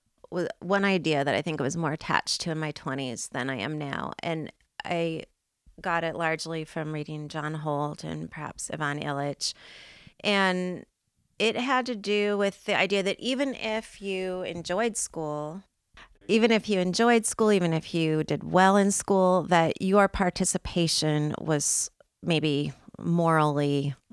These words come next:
not okay because you were, um,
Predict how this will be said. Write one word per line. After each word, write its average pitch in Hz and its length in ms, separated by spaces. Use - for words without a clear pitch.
not 160 240
okay 151 460
because 147 360
you 147 180
were, 139 360
um, 131 420